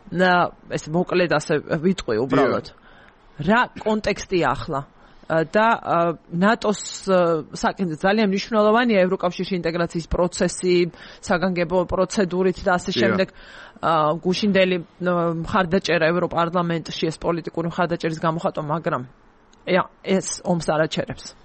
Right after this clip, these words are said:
Speaker 1: დღეს და ამ წუთას. და ზუსტადაც <clears throat> ფასი არის, ა, შეუფასებელი, გა-, წარმოუდგენელი.
Speaker 2: ნამდვილად.
Speaker 1: სიცოცხლე არის ყოველი წამის ფასი, რაც ომი გრძელდება. სხვა იმაზე აღარ ვილაპარაკებ, კიდევ ეფექტზე.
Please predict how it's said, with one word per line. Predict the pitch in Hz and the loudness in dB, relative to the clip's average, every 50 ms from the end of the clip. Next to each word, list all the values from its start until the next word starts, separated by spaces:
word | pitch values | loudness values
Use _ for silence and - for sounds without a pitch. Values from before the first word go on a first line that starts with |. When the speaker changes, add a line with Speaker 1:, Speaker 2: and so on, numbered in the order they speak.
| - - _ - - - - - - - - - - | -20 -20 _ -20 -20 -20 -18 -18 -18 -18 -20 -14 -6
Speaker 1:
დღეს | - - 180 170 139 - - | -4 0 0 0 0 0 0
და | - 180 | 0 0
ამ | 170 165 165 | 0 0 -2
წუთას. | - - 147 - - 147 - - - - - | -4 -4 -4 -2 -2 -4 -4 -6 -8 -4 0
და | 196 196 | 0 2
ზუსტადაც | 196 214 151 - - 196 190 165 - - - - - - 143 - - - - - | 2 0 0 0 0 0 2 2 2 0 -2 -6 -10 -10 -12 -12 -12 -20 -20 -20
<clears throat> | - - - - - 320 233 202 - - | -20 -8 -2 2 2 4 4 4 2 2
ფასი | 233 220 208 - 226 214 | 2 2 0 0 2 4
არის, | 185 190 190 208 - - - - | 4 4 4 2 0 -2 -2 2
ა, | 196 180 170 165 160 | 4 4 2 2 -4
შეუფასებელი, | 170 - - 254 214 196 190 185 185 - 208 196 165 - - - 170 151 156 143 139 139 - | -8 -4 0 2 4 4 4 4 2 0 0 0 0 0 0 0 2 2 2 2 0 0 -2
გა-, | - 147 151 151 165 - | 0 0 0 0 -2 -2
წარმოუდგენელი. | - 190 185 190 180 180 170 165 160 170 175 170 160 | 0 0 2 2 2 2 0 0 0 -2 0 0 -2
Speaker 2:
ნამდვილად. | 98 98 196 202 190 | -2 -2 -4 -2 0
Speaker 1:
სიცოცხლე | 208 196 185 185 208 185 - - - - 202 196 220 254 240 - - - - - | 0 0 2 2 0 0 0 -4 -4 0 2 4 4 4 2 -2 -6 -20 -20 -16
არის | - - 180 190 202 233 226 | -8 -2 0 2 2 0 0
ყოველი | - - 202 190 196 202 233 | 0 2 2 4 4 2 2
წამის | - - 190 185 190 208 - | 2 2 0 2 0 0 0
ფასი, | - - 180 160 - - 143 127 | 0 0 0 0 0 -2 -2 -2
რაც | 127 - - | -2 -2 -2
ომი | 165 151 170 170 | -2 -2 -2 -4
გრძელდება. | 156 147 165 151 139 123 127 113 - - - - - - - - - - - - - - - - - _ - _ _ _ - - | -2 0 0 0 0 0 -4 -8 -8 -12 -14 -14 -16 -16 -20 -20 -20 -20 -20 -20 -20 -20 -20 -20 -20 _ -20 _ _ _ -20 -16
სხვა | - - - - - 214 196 185 170 - _ _ - 196 175 170 | -12 -10 -6 -2 2 2 2 2 0 -4 _ _ -8 -4 -2 0
იმაზე | 175 180 175 180 175 165 190 | 2 2 2 2 2 4 2
აღარ | 175 175 170 180 170 | 2 4 2 2 4
ვილაპარაკებ, | 180 190 185 - 175 175 - - 165 - | 4 4 4 4 2 0 2 0 -4 -4
კიდევ | - 196 165 196 190 190 | -2 0 2 4 4 4
ეფექტზე. | - - 185 - - - - 170 | 2 0 -4 -4 -6 -8 -6 -6